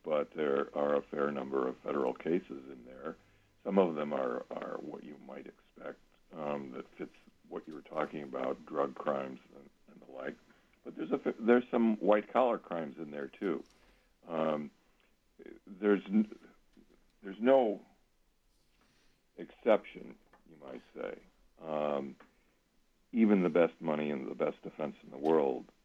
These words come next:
can't stop some of these things, because the way the system is set up, we rely very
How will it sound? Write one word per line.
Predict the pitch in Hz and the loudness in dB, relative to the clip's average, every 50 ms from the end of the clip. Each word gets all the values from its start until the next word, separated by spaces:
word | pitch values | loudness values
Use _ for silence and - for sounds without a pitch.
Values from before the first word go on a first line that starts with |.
| _ _ _ _ _ _ _ _ _ _ _ _ _ _ _ - | _ _ _ _ _ _ _ _ _ _ _ _ _ _ _ -8
can't | - 80 78 - - - | -4 -4 -4 -4 -6 -14
stop | _ - - - - - - - - | _ 0 2 2 2 0 -4 -10 -10
some | - - | -8 -6
of | - 139 | -6 -6
these | 127 131 - - _ - | -6 -8 -10 -12 _ -18
things, | 139 135 131 127 - _ _ _ _ _ _ _ _ _ _ _ | -18 -18 -18 -20 -20 _ _ _ _ _ _ _ _ _ _ _
because | - 78 - - - 76 76 73 71 65 - - | -16 -16 -14 -10 -6 -2 0 0 0 -2 -6 -8
the | - 80 | -6 2
way | 76 80 85 87 85 | 4 6 6 6 6
the | 76 73 - - - | 4 2 -6 -8 -4
system | - 113 110 - - - 85 80 76 71 69 - - | -4 -4 -4 -2 -2 -2 -2 0 0 -4 -6 -8 -10
is | 76 71 71 69 69 62 58 - - _ _ _ _ _ _ _ _ _ _ _ _ | -10 -6 -4 -4 -4 -6 -8 -12 -20 _ _ _ _ _ _ _ _ _ _ _ _
set | 101 85 82 92 | 0 4 6 6
up, | 98 87 76 - - _ _ _ _ _ _ _ _ _ _ _ _ _ - | 6 6 4 2 -4 _ _ _ _ _ _ _ _ _ _ _ _ _ -12
we | 90 82 | -10 -8
rely | 76 76 78 78 80 82 80 78 76 71 | -4 -2 0 2 4 4 4 4 2 0
very | - 73 82 85 80 80 80 | -4 -4 -2 2 2 2 2